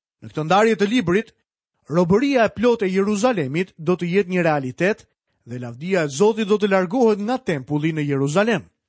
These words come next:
Në kapitullin e tetë të Ezekielit,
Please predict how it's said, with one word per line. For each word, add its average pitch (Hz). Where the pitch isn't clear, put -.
Në -
kapitullin 262
e 233
tetë 269
të 208
Ezekielit, 180